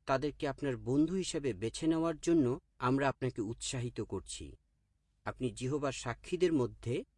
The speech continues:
এই ধরনের বন্ধুদের খুঁজে পাবেন। দয়া করে কোনো কিছুকেই আপনাকে আমাদের সঙ্গে মেলামেশা করা থেকে বিরত করতে দেবেন না। পুনরালোচনার জন্য প্রশ্নগুলো।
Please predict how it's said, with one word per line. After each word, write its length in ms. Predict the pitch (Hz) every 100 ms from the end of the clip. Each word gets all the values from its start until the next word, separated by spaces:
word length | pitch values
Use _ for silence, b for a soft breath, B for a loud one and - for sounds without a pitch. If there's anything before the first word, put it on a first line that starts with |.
| _
এই 180 | 139 156
ধরনের 380 | 147 156 151 135
বন্ধুদের 540 | 113 131 139 147 135
খুঁজে 400 | - - 156 131
পাবেন। 420 | 117 90 76 76 73 - _ _ _ _ _ _ _ -
দয়া 280 | 110 147 190
করে 240 | - 180 143 _
কোনো 240 | 156 196
কিছুকেই 640 | 226 202 - 196 - 92 - _ _ -
আপনাকে 560 | 135 156 175 - 107 -
আমাদের 340 | 113 127 135
সঙ্গে 320 | 135 143 131 117
মেলামেশা 580 | 107 120 147 151 135
করা 320 | 120 120 127 160
থেকে 380 | 170 - 147 -
বিরত 400 | 113 143 156 151
করতে 380 | 143 120 - 104
দেবেন 360 | 90 101 95 90
না। 300 | 85 73 - _ _ _ _ _ _ _ _ _ _ _ _ _ _ _ _ _ _ _ _ _ _ _ _ -
পুনরালোচনার 840 | 165 175 160 113 110 - 139 135
জন্য 320 | 131 151 175
প্রশ্নগুলো। 720 | 208 - 123 - 117 90 73